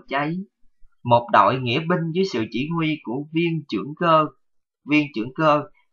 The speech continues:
chặn đánh địch quyết liệt ở cửa ô Thanh Hà,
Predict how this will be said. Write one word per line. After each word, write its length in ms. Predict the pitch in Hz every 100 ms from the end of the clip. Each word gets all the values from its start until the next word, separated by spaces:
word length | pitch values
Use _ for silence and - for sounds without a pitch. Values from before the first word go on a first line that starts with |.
| _
chặn 340 | 123 107 131
đánh 280 | 147 170 214
địch 140 | 147 120 -
quyết 140 | 208 -
liệt 320 | 113 107 -
ở 160 | - 117
cửa 140 | 113
ô 220 | 131 151 151
Thanh 160 | 156 147
Hà, 360 | 123 101 87